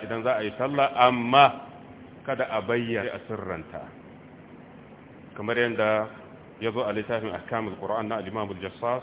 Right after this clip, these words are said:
mujallal na farko shafi na Ibn Qudama, littafin Al-Mughni, a mujallal biyu shafi na ɗari da arba'in da tara ya ce, "Wala takhtalifu riwaya an Ahmad." Babu saɓani da aka samu game da bayanin al-Imam Ahmad bin Hanbal. Al-Imam Ahmad ya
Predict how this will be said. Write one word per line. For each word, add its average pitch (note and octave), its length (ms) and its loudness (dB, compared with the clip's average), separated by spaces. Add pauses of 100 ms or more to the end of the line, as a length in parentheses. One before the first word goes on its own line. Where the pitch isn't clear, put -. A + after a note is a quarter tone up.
mujallal G#2+ 400 -6
na G2 80 -4
farko G2+ 300 -8
shafi G#2+ 260 -6
na G2+ 80 -6
Ibn C#3 140 0
Qudama, A2 500 2 (680)
littafin A#2+ 400 0
Al-Mughni, G#2+ 440 -2 (1160)
a F#2+ 60 -10
mujallal A2 320 -2
biyu A#2 100 -2
shafi B2 320 0
na G#2+ 80 -4
ɗari G#2+ 220 -8
da G#2 160 -2
arba'in G#2 240 -4
da G2 80 -8
tara A2+ 260 -2
ya G#2 60 -4 (100)
ce, A2 60 -6
"Wala G2+ 320 -2
takhtalifu A#2+ 600 -4
riwaya G#2+ 520 0
an G#2 180 -6
Ahmad." G#2 220 -6 (180)
Babu C3 140 -4
saɓani B2 420 -2
da A2+ 120 -4
aka A#2 200 -8
samu A2+ 320 -4
game G#2+ 240 -4
da G#2+ 320 -4 (1600)
bayanin C#3 440 6
al-Imam A2 460 -4
Ahmad G#2 300 -6
bin F#2+ 160 -6
Hanbal. F#2 400 -6 (320)
Al-Imam C#3 380 4
Ahmad C#3+ 360 2
ya B2+ 140 0